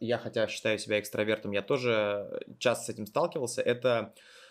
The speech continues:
сложность подкатить, сложность как бы подкатить в кавычках, конечно, сложность пересилить себя, потому что ты считаешь, что ты чем-то, чем-то как бы, ну, в чем-то ты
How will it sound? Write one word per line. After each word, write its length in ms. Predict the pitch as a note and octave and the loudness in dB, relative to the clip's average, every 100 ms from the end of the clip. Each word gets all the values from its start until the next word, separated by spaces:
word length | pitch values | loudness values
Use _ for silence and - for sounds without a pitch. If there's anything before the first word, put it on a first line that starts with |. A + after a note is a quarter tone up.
| - _ - | -20 _ 0
сложность 1000 | - C#3+ D#3+ F#3+ E3+ D#3+ - - - - | 0 4 4 4 2 -2 -4 -12 -14 -2
подкатить, 680 | C#3 - C#3 B2+ D#3 B2 | -2 2 0 0 -8 -4
сложность 500 | - - D3 C#3 C3 - | -6 0 0 0 -6 -8
как 140 | A2+ | -2
бы 460 | B2 A#2 A2 G#2+ - | 2 4 2 -2 -6
подкатить 400 | C3 A#2+ C#3+ B2+ | -2 -2 -2 -2
в 40 | |
кавычках, 320 | - A#2 A2+ G2+ | 0 0 -2 -4
конечно, 340 | G#2 G2 G#2+ | -4 -4 -6
сложность 340 | - C#3+ C3+ - | -2 -2 -2 -2
пересилить 560 | A#2+ A#2+ - B2 G2+ | -4 -2 -2 -4 -2
себя, 280 | - A2 G2+ | -2 0 0
потому 280 | - A#2 A#2+ | 0 -2 -2
что 100 | B2 | -4
ты 120 | C#3 | -2
считаешь, 440 | - B2 C3 A#2+ | -2 2 2 2
что 140 | - B2 | 0 -4
ты 200 | C#3+ B2 | -4 -2
чем-то, 380 | - C3+ B2 A2+ | 0 0 0 0
чем-то 340 | - C#3+ B2+ | 0 -2 -2
как 220 | B2+ A2+ | -2 0
бы, 280 | A#2 A2+ G2+ - - - - B2+ | 2 0 -2 -12 -20 -18 -18 0
ну, 180 | D#3 D#3 | 0 0
в 100 | - | -2
чем-то 360 | - E3+ D3+ | 2 4 2
ты 420 | A#2+ C3 B2+ C#2+ | -4 -2 -2 -6